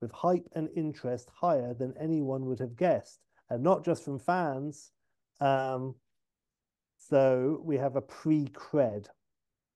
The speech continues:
and it's a high-tech super lab. Two technicians are discussing the approaching Con Air Con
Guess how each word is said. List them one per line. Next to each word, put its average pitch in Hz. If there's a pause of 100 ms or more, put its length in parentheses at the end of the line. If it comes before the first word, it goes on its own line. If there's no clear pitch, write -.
(500)
and 127
it's 123
a 120
high-tech 151
super -
lab. 101 (480)
Two 202
technicians 165
are 160
discussing 160
the 143
approaching 143
Con 160
Air 170
Con 123